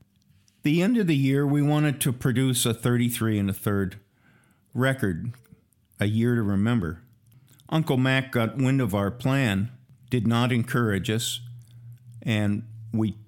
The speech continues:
said we were pulling together the tapes of the events of the first year. We went ahead anyway and produced a thirty-three and a third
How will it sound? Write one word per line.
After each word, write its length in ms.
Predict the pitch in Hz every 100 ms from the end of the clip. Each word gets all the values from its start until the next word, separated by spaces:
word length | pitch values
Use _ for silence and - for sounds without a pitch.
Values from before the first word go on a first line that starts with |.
| -
said 380 | - - 117 107
we 120 | 110
were 160 | 104 110
pulling 400 | - 123 123 120
together 500 | 127 113 113 110 104
the 140 | 104
tapes 480 | 104 - 104 104 -
of 180 | 101 82
the 160 | 101 101
events 560 | 90 107 107 - - - - -
of 200 | 98 -
the 80 | 101
first 500 | - 95 - - - _ _ _ _ _ -
year. 400 | 101 92 82 90 _ _ _ _
We 140 | 123 120
went 220 | 127 156
ahead 460 | 156 120 123 170 - - _
anyway 560 | 151 139 131 107 104 107
and 180 | 107 -
produced 540 | 110 117 123 123 -
a 100 | 113
thirty-three 600 | - 120 120 120 117 117
and 100 | 117
a 60 | 110
third 400 | - 104 101